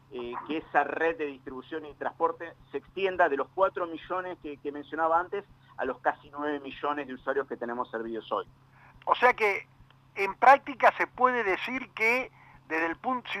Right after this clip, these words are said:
Speaker 2: digamos, si la estru-, si la, la extracción fuera, eh, la máxima, eh, la, el abastecimiento sería totalmente de producto local, porque tengo entendido que hay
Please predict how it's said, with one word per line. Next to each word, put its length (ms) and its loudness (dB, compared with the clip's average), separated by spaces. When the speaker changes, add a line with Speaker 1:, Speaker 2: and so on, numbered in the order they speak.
Speaker 2:
digamos, 320 6
si 100 -10
la 180 4
estru-, 240 -10
si 100 -10
la, 300 8
la 120 4
extracción 580 4
fuera, 520 12
eh, 160 2
la 180 12
máxima, 680 8
eh, 160 0
la, 200 12
el 120 6
abastecimiento 960 8
sería 320 0
totalmente 1000 6
de 100 -2
producto 520 2
local, 420 10
porque 260 -2
tengo 160 2
entendido 500 2
que 140 2
hay 300 6